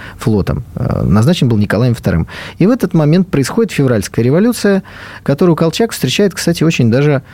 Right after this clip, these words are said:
м, комплиментарно. Я бы сказал, даже положительно, как и большинство военных того времени, к сожалению. Почему? Потому что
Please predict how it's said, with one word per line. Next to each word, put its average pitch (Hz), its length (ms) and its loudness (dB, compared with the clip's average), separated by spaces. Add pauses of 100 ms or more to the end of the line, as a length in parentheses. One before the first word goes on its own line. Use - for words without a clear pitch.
(360)
м, - 260 0
комплиментарно. 87 880 2 (240)
Я 185 140 4
бы 190 60 0
сказал, 165 240 2
даже 151 200 2
положительно, 104 760 0
как 147 200 -2
и - 20 2
большинство 139 500 0
военных 143 400 2
того 123 220 0
времени, 90 260 2
к - 140 -4
сожалению. 131 580 0
Почему? 269 400 0
Потому 220 300 0
что - 200 -2